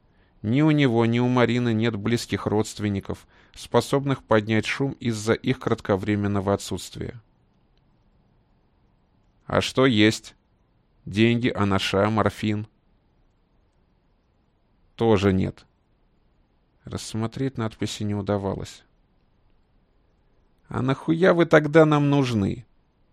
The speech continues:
Или вас сразу закопать в туннеле, чтоб небо не коптили?" Лимичик в милицейской форме не пугал.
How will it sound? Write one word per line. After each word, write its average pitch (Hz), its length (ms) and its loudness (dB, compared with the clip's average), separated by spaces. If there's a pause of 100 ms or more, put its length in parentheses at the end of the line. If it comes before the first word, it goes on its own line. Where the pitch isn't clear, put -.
(360)
Или 165 300 6
вас 139 240 8
сразу 151 420 4
закопать 139 480 4
в - 140 -14
туннеле, 120 520 2
чтоб - 360 -2
небо 151 280 2
не 104 100 4
коптили?" - 600 -2 (1700)
Лимичик 139 580 -6
в 135 40 -8
милицейской 127 640 -2
форме 113 360 -4
не 110 100 -4
пугал. 110 520 -10